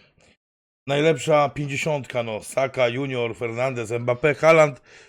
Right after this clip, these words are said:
Bellingham, Musiala, Salah, Rice i Ødegaard. <clears throat> Trening indywidualny do przydzielenia, hop. Mm, zaczynam pomału już robić też inne filmy,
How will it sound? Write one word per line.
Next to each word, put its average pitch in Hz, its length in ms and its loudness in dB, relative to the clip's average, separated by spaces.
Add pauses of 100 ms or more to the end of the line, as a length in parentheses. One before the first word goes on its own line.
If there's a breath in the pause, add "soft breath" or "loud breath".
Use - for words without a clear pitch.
(220 soft breath)
Bellingham, 156 400 2
Musiala, 151 440 4
Salah, 175 520 0
Rice 143 480 2
i 127 220 -4 (300 loud breath)
Ødegaard. 143 640 2 (1400)
<clears throat> - 720 4
Trening 151 300 2
indywidualny 139 840 0
do 131 100 -2
przydzielenia, 139 560 -2
hop. 160 360 0 (960)
Mm, 127 560 -6
zaczynam 165 360 2
pomału 160 300 4
już 139 120 -2
robić 135 260 -2
też 131 260 -2
inne 151 240 -2
filmy, 143 440 -4